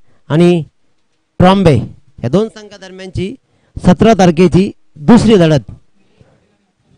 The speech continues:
त्याचबरोबर, अ, बाळाराम पाटील आणि निलेश पाटील, त्याचबरोबर केडी,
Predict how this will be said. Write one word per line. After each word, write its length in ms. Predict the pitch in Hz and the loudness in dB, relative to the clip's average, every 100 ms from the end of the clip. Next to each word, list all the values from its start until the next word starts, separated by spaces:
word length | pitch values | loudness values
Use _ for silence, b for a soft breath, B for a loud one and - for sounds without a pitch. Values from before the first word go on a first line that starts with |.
| _ _ 135 _ _ _ _ _ 165 196 220 202 202 202 _ _ _ _ _ _ _ _ | _ _ _ _ _ _ _ _ _ _ _ _ _ _ _ _ _ _ _ _ _ _
त्याचबरोबर, 480 | 170 180 185 180 185 | 0 2 2 4 4
अ, 160 | 180 175 139 - _ _ _ _ _ _ _ _ _ _ _ | 2 0 -4 -14 _ _ _ _ _ _ _ _ _ _ _
बाळाराम 380 | 135 160 180 185 | 0 2 2 2
पाटील 380 | 175 170 156 110 - - | 2 4 2 0 -8 -6
आणि 220 | 139 160 | 2 4
निलेश 360 | 160 165 214 - | 4 4 2 0
पाटील, 400 | 175 175 143 104 | 2 2 2 -2
त्याचबरोबर 580 | - _ 147 156 170 170 | -10 _ 0 4 4 4
केडी, 360 | 175 185 160 | 4 2 2